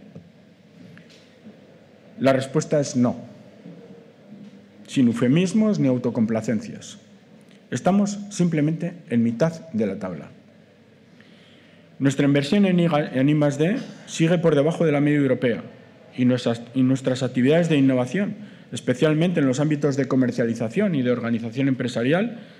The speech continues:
se sitúan en la parte más baja de la tabla. Esto nos da pie al tercer y último mensaje. Bueno, realmente no es un mensaje, es una llamada de atención, un reto colectivo. Situar a Euskadi entre las cincuenta regiones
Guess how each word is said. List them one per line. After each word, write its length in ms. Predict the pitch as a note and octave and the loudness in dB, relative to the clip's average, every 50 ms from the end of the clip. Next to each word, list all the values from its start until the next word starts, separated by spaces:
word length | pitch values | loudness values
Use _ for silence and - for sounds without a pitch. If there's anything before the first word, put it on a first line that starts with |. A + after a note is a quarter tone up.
| - - - - - - | -20 -20 -20 -20 -20 -6
se 140 | - - B2+ | -4 -2 0
sitúan 420 | - C3+ B2 A#2+ E3 F3+ F#3+ F3+ | 0 -2 0 0 0 0 0 0
en 100 | C#3+ B2+ | 0 0
la 140 | B2 A#2+ - | 0 0 0
parte 260 | D#3 D3 D3 - D3+ | -2 -2 0 0 0
más 220 | C3+ C#3 C#3 C3 C3+ | 0 0 0 0 -2
baja 220 | C3 A#2+ - B2+ | -2 -2 -2 -2
de 60 | A#2+ | -2
la 160 | G#2 G#2 G2+ | -2 -2 -4
tabla. 280 | - E2+ E2 C2+ - - - - - - - - _ - _ - - _ _ - - - - - - - - - - - _ _ _ | -6 -8 -10 -12 -14 -18 -20 -20 -20 -20 -20 -20 _ -20 _ -20 -20 _ _ -20 -20 -20 -20 -20 -20 -20 -20 -20 -20 -20 _ _ _
Esto 460 | - E3+ E3 - - G3 G#3 - - - - | 0 0 2 4 2 2 2 0 -2 -2 2
nos 260 | A#2+ B2+ C3 C3 C#3 | 4 4 4 4 4
da 180 | D#3+ D#3+ D#3 | 2 2 2
pie 300 | - D#3+ E3 F#3 G3+ - - - | 2 2 2 2 0 -4 -6 0
al 220 | - B2+ B2+ - | 0 0 2 2
tercer 480 | C3+ B2 B2+ - E3 E3+ - - - - | 2 0 2 2 2 0 0 -2 -4 -2
y 120 | C3+ C3+ | 0 2
último 360 | C#3 D3 D3 C#3+ D3+ C3+ C3 B2 | 2 2 2 2 2 2 2 2
mensaje. 460 | A#2 A2+ A#2 A#2+ C#3+ C3 - - A2 - - - | 2 0 0 -2 -4 -4 -4 -8 -10 -10 -8 -2
Bueno, 260 | C3+ C#3+ C3+ A#2+ A#2+ | 0 0 2 0 0
realmente 640 | A#2+ C#3 C#3+ C3+ B2+ C#3 D3 C#3+ C#3 B2+ B2+ B2+ A#2+ | -2 0 0 2 2 2 2 0 0 0 0 2 2
no 80 | B2 | 0
es 100 | B2+ B2 | 2 2
un 100 | C3 A2+ | 2 2
mensaje, 440 | G#2+ A2 A2+ A2 D#3 C3+ - G#2+ G#2 | 2 0 0 -2 -2 -2 -2 -4 -6
es 100 | G#2 - | -4 -2
una 280 | C3 B2 A#2+ A#2+ A#2 A2+ | 0 0 0 0 0 0
llamada 340 | A2+ A#2 A#2+ C3 C3 C3 | 2 2 2 4 2 2
de 60 | B2+ B2 | 2 0
atención, 560 | B2 - A2 A2 G#2+ - C#3+ B2 F#2+ E2+ - - | 0 0 -2 -2 0 0 -2 -2 -2 -4 -4 0
un 160 | C3+ C#3 C#3 | 0 2 2
reto 300 | C#3 D#3 D3 - C3 G#2+ | 2 2 2 0 0 0
colectivo. 480 | A#2 A2 G#2+ - - C3+ C3 G#2 F2 D#2+ - - - - - - - _ - - - - - - - _ _ _ _ _ _ _ _ _ _ _ _ - | 0 0 -2 0 0 0 0 0 -2 -8 -14 -20 -20 -20 -20 -20 -20 _ -20 -20 -20 -20 -20 -20 -20 _ _ _ _ _ _ _ _ _ _ _ _ -18
Situar 420 | - - C3+ B2+ C3 C#3 D3+ D#3+ | -2 0 0 2 4 4 4 6
a 20 | D#3+ | 4
Euskadi 340 | D3+ D3+ - E3+ D#3+ E3 | 2 2 2 2 2 2
entre 220 | E3+ D#3+ - D3+ C#3 | 2 0 2 2 0
las 140 | B2+ B2 - | 0 0 0
cincuenta 380 | C3+ C3 C3 D3 D3+ C#3+ D3 | 0 0 2 2 0 0 0
regiones 560 | C#3 B2+ - - D#3 D#3 D#3 D3+ D3 - - | -2 -2 -2 -2 -2 -2 -2 -4 -6 -8 -14